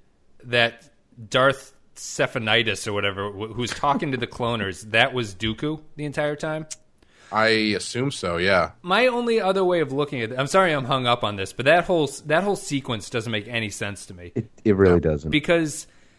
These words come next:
Speaker 1: what, the other thing I thought might have been happening was that, what, do you remember what the guy's name was that they said was talking to them?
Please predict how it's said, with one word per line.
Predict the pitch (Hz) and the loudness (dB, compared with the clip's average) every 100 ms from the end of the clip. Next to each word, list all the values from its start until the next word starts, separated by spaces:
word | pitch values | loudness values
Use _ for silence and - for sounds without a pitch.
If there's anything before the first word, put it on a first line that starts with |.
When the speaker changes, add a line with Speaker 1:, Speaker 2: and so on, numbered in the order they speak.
| _ _ _ | _ _ _
Speaker 1:
what, | - 170 175 170 | -4 -2 -2 -4
the | 170 | -2
other | 208 247 | 0 0
thing | 262 240 190 | -2 -2 -2
I | 147 | -2
thought | - 156 127 | 2 2 2
might | 123 143 | 0 2
have | 151 139 | 0 -4
been | 120 | -6
happening | 123 120 - 135 123 | -4 -6 -6 -8 -4
was | 117 117 | -4 -2
that, | 127 123 - _ _ _ - | -2 -2 -6 _ _ _ -12
what, | 143 233 151 | -8 -8 -8
do | 127 | -6
you | 175 | -2
remember | 214 170 170 | 0 0 -2
what | 165 | -4
the | 143 | 2
guy's | 139 117 | 0 2
name | 117 127 | -2 0
was | 135 135 | -2 -4
that | 139 | -6
they | 143 | -6
said | 135 135 | -4 -6
was | 131 - | -6 -2
talking | 135 135 143 | -2 -2 -8
to | 156 | -6
them? | 151 | -6